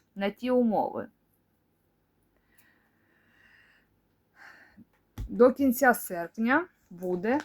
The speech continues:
якийсь результат. Відразу. А давайте глянемо ту карту, що, яку я прикрила. За, за рахунок третьої сторони, дивіться. Трійка жезлів. Угу, третя сторона, там і є мова про третю сторону.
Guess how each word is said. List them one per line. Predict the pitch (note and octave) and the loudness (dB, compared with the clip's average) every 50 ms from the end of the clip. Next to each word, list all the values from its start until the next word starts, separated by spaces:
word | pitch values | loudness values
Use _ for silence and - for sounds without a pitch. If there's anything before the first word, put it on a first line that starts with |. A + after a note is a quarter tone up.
| - | -8
якийсь | - E3+ E3 - - D#3+ D#3+ G3 - - - | -12 -14 -14 -14 -12 -12 -12 -12 -12 -14 -10
результат. | F3 F#3 F3 F3 F#3 F#3 F3+ _ - C#3+ - - _ _ _ _ _ _ _ _ _ _ _ _ _ - | -8 -8 -8 -6 -8 -10 -12 _ -16 -16 -16 -18 _ _ _ _ _ _ _ _ _ _ _ _ _ -12
Відразу. | F#3 G#3+ G3+ F#3+ F3 D3+ C#3+ - - - _ _ _ _ _ _ _ _ _ _ _ _ _ _ _ - F3 | -8 -8 -6 -4 -4 -6 -6 -8 -14 -20 _ _ _ _ _ _ _ _ _ _ _ _ _ _ _ -10 -6
А | G3 | -2
давайте | G3+ B3 C4+ B3+ B3+ A3+ | 2 4 4 4 4 4
глянемо | A3+ A3 G#3+ G3+ G3 G3 F#3+ F#3 | 2 2 2 2 2 0 -2 -4
ту | - G#3 | -6 -4
карту, | - D4 D4+ - A#3 A3+ | -2 -2 -2 -2 -6 -14
що, | - - A#3 A3 | -12 -8 -6 -4
яку | G3+ F#3+ G#3 G#3 - B3+ | -4 -4 -4 -4 -2 0
я | A#3 G#3+ G3+ | 0 0 0
прикрила. | - - F#3+ - - - D#3 D3+ - _ _ _ _ _ _ _ _ _ _ _ _ _ _ _ _ _ _ _ _ _ _ _ _ _ _ _ _ _ _ _ _ _ _ _ _ _ | -2 -6 -14 -16 -18 -20 -20 -20 -20 _ _ _ _ _ _ _ _ _ _ _ _ _ _ _ _ _ _ _ _ _ _ _ _ _ _ _ _ _ _ _ _ _ _ _ _ _
За, | G#3+ G3+ A3+ D4 D#4 - - - _ - | -4 4 6 6 6 6 4 -4 _ -16
за | G#3 G3+ G#3+ C4 C4+ | -8 0 4 6 6
рахунок | C#4+ C#4+ C#4 - _ F4 F#4 G4 F#4 - | 6 6 4 0 _ -4 -2 0 -2 -2
третьої | - D4+ D4+ D4+ B3 D4 D4 D4 B3 | -2 0 0 0 0 0 0 -2 -2
сторони, | - - C#4 C#4 C4+ C4+ C4 A#3 F#3+ F3 | -2 -2 -2 0 2 2 2 2 0 0
дивіться. | E3+ G3+ G3+ F#3 E3+ - - - - - - _ _ _ _ _ _ | -4 -6 -6 -6 -8 -12 -14 -18 -20 -20 -20 _ _ _ _ _ _
Трійка | _ A#3 B3+ A#3+ - B3+ A#3+ | _ -6 -6 -2 0 2 2
жезлів. | A3 G3 F3+ F3+ F3 - - - A#3 - _ _ _ _ _ _ G#3+ | 2 2 -2 -4 -6 -10 -16 -20 -20 -20 _ _ _ _ _ _ 0
Угу, | A3+ A#3 G#3+ A3 A#3+ C#4+ F4+ - | 2 2 4 4 2 0 -2 -2
третя | - C#4 C#4+ C#4 D4 - | -2 -2 0 0 0 -2
сторона, | - - C#4+ C4+ B3+ A3+ G#3 G3+ | -2 -2 0 0 2 0 0 0
там | - C4 C4+ C4+ | 0 0 2 2
і | C4 | 2
є | A3+ G#3 | 2 2
мова | G3+ F#3+ F3+ F3 | 0 0 -2 -4
про | - - F#3 | -6 -10 -14
третю | - F#3 F3+ - _ - | -14 -14 -18 -18 _ -20
сторону. | - - F#3+ F3 - - | -20 -18 -12 -10 -10 -12